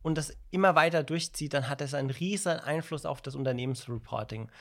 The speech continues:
Das, das würde ich sagen, ist so ein, schon so ein extremer Gamechanger, der nicht jetzt unge-, unbedingt mit viel, viel mehr Aufwand verbunden ist oder mit mehr Kosten, aber ansprechende, sprechende Berichte, Information Design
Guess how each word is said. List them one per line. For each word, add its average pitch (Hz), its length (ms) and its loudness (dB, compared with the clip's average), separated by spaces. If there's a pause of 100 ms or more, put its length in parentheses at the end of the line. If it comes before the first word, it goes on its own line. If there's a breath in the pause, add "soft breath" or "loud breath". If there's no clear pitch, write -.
(220 loud breath)
Das, - 320 -2
das 143 200 -4
würde 143 140 -4
ich - 80 -2
sagen, 143 240 6
ist 131 120 -2
so 147 80 2
ein, 147 200 -4
schon 156 220 2
so 147 80 -2
ein 147 120 -2
extremer 147 440 0
Gamechanger, 185 680 2 (340 loud breath)
der 151 140 4
nicht 165 160 4
jetzt 156 140 0
unge-, 165 300 0 (140)
unbedingt 160 420 -2
mit 147 140 -4
viel, 185 380 -4
viel 160 240 -2
mehr 147 280 0
Aufwand 151 360 0
verbunden 165 420 -2
ist 143 160 -4
oder 131 140 -2
mit 135 180 -2
mehr 143 180 2
Kosten, 165 600 0 (480 loud breath)
aber 139 480 6 (460 soft breath)
ansprechende, 170 1120 2
sprechende 170 640 0
Berichte, 156 520 0
Information 151 760 0
Design 151 460 -2